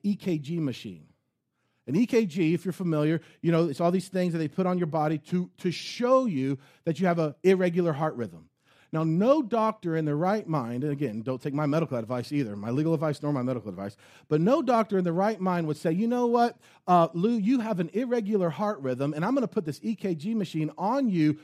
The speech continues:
to fix it." E K G machines don't fix, right, Mike? They don't fix the problem, but they reveal the problem, right? They reveal, they show you that there's something wrong, but the E K G does not fix the problem. This is the law.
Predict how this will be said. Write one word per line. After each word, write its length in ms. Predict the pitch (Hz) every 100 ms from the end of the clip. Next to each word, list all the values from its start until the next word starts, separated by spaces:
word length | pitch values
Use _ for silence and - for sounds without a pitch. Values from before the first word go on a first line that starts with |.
| -
to 120 | -
fix 340 | 165 - 175 -
it." 120 | 95 - _ _ _ _ _ _ _ _ _ _ _ _ _ _ _ -
E 160 | 302
K 200 | 302 277
G 200 | 196 247
machines 280 | 262 208 202
don't 220 | 233 220
fix, 340 | - 269 196 - _
right, 200 | 165 214
Mike? 200 | 247 254 _ _ _ _
They 80 | 285
don't 180 | 285 190
fix 800 | - - 302 262 - - - - -
the 100 | 175
problem, 540 | - 180 185 185 277 277 _ _ _
but 100 | 247
they 120 | 262
reveal 560 | 240 233 175 277 349 330
the 120 | 190
problem, 520 | - 110 87 - - _ _ -
right? 320 | 180 320 269 _ _ _
They 120 | 208 240
reveal, 460 | 247 220 220 285
they 120 | 220
show 380 | 208 - - 269
you 160 | 311 233
that 200 | 180 -
there's 140 | 160
something 360 | - 180 175 165
wrong, 200 | 190 220 - - _
but 160 | 190
the 100 | 190 -
E 160 | 226
K 200 | 240 214
G 260 | 185 190 202
does 220 | 170 165
not 220 | 170 156 - _
fix 320 | - 202 - -
the 120 | 127
problem. 420 | - 95 80 73 _ _ _ _ -
This 280 | 160 196
is 180 | 170 139
the 100 | 123
law. 440 | 117 110 98 78